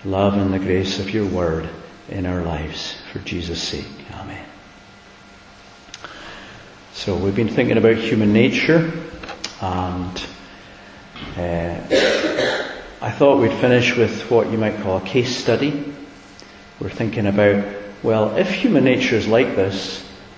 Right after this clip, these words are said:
what is likely to be the outcome of a particular situation? And the situation I want to think about is the fact that in Scotland,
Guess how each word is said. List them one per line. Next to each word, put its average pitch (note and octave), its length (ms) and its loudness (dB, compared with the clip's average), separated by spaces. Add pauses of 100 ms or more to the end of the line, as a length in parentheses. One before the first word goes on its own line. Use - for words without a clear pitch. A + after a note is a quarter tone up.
(380)
what C3 300 4
is G#2+ 540 2
likely G#2+ 320 2
to G#2 160 -4
be G2 80 -2
the G2 120 6
outcome G#2 560 4
of G#2 240 2
a A2 40 0
particular G#2 580 0
situation? A#2+ 840 2 (300)
And A2+ 100 -6
the G#2+ 60 -4
situation A2 1080 2
I A2 120 -2
want G#2 180 0
to G2+ 80 -2
think B2+ 240 2
about C#3+ 460 6 (480)
is G2+ 520 4
the F#2+ 360 6 (360)
fact A2 360 2
that G#2 340 0
in A2+ 120 -2
Scotland, A#2+ 680 4